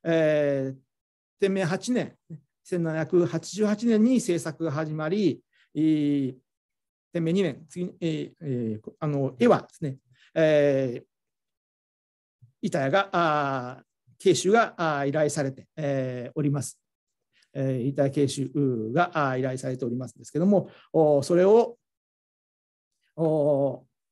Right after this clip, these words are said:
サポート、お、した、あ、二人の絵師とともに作られたのがこれでございます。えー、やはり、徳川家に関わる、う、作品を制作する、う、上では、あ、この御用絵師で、えー、であります住吉、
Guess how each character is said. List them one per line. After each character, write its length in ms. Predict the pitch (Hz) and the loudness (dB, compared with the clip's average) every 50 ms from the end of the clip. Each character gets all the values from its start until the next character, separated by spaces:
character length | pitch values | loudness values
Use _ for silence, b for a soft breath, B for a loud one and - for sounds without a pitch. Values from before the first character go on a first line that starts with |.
| _ _ - | _ _ -10
サ 160 | - 165 165 | -8 -4 -2
ポ 120 | - 180 | 0 0
ー 20 | 165 | 0
ト、 100 | - 151 - 165 160 151 147 143 135 135 131 | 0 -2 -2 0 0 0 2 2 2 0 0
お、 20 | - | -2
し 80 | - - | -4 -4
た、 380 | - 190 - - 165 147 139 | -4 -4 -4 -4 -4 -4 -4
あ、 40 | 160 | -6
二 240 | - - - 151 139 | -8 -8 -6 -4 -4
人 100 | 135 147 | -2 -2
の 80 | 147 139 | -4 -4
絵 60 | 131 | -6
師 420 | - - - _ - 147 139 131 | -6 -10 -12 _ -4 -2 -2 -2
と 80 | 143 139 | -2 -2
と 100 | 165 165 | -2 0
も 120 | 165 185 208 | 2 4 4
に 380 | 262 294 269 - 165 151 131 - | 6 6 4 2 2 -2 -4 -6
作 160 | - - 147 | -6 -8 -8
ら 60 | 131 | -6
れ 60 | 123 | -6
た 80 | 151 175 | -4 -4
の 100 | 226 247 | -2 0
が 100 | 254 175 | -2 -2
こ 160 | - - 127 | -4 -6 -10
れ 100 | 123 113 | -10 -10
で 120 | 110 123 | -10 -12
ご 120 | 107 104 107 | -14 -14 -16
ざ 100 | 110 107 | -18 -20
い 20 | - | -20
ま 140 | _ _ | _ _
す。 160 | - - _ _ _ _ _ _ _ _ _ _ _ _ _ _ | -20 -20 _ _ _ _ _ _ _ _ _ _ _ _ _ _
え 200 | - 170 165 165 | 0 2 4 4
ー、 0 | 170 | 6
や 80 | 180 202 | 6 6
は 60 | 247 | 6
り、 380 | 220 190 - 185 180 170 160 - | 4 4 4 6 6 6 6 6
徳 280 | 165 156 - 190 190 | 2 -2 -4 -4 0
川 260 | 202 202 208 208 202 | 2 4 4 4 4
家 280 | 202 202 190 170 151 - - | 2 2 0 0 0 -2 -2
に 140 | 196 220 214 | -2 0 0
関 320 | 208 202 202 220 220 226 | 0 -2 -4 -4 -2 0
わ 100 | 226 226 | 0 0
る、 400 | 214 262 285 285 247 143 107 - _ _ - | 0 2 2 2 0 0 -4 -8 _ _ -2
う、 280 | 170 170 170 165 160 | 0 2 2 0 -2
作 340 | - - 156 156 - - 143 | -2 -6 -8 -10 -10 -10 -8
品 200 | 151 165 165 170 | -6 -4 -2 -2
を 80 | 190 185 | -2 0
制 180 | 180 180 180 | 0 0 0
作 240 | 170 - 190 - - | 0 0 -4 -4 -6
す 140 | - - 180 | -6 -2 0
る、 180 | 185 190 185 - | 0 0 0 2
う、 260 | 180 175 180 170 160 165 | 4 6 6 6 6 4
上 140 | 180 190 | 2 2
で 120 | 170 180 185 | 0 -2 0
は、 260 | 208 233 240 240 240 b b b b b b b | 0 0 -2 -2 -6 b b b b b b b
あ、 220 | - 156 151 151 | -6 -6 -6 -6
こ 100 | - 165 | -4 -4
の 120 | 160 156 135 | -4 -2 0
御 140 | 151 160 | 2 2
用 140 | 175 175 170 | 4 4 4
絵 80 | 180 175 | 2 0
師 160 | - - 147 | -2 -4 -6
で、 200 | 143 139 - - _ | -6 -8 -8 -8 _
え 160 | 151 147 143 | -4 -2 0
ー、 20 | 139 | 2
で 80 | 151 160 | 2 2
あ 100 | 147 151 | 2 2
り 80 | 160 | 0
ま 140 | 156 165 160 | 0 -2 -4
す 340 | - - 254 277 269 - 170 | -4 -4 -2 -2 -2 -2 -4
住 340 | - - - 156 156 151 147 | -6 -6 -6 -4 -4 -2 -2
吉、 300 | 127 - - - - | -4 -6 -6 -8 -12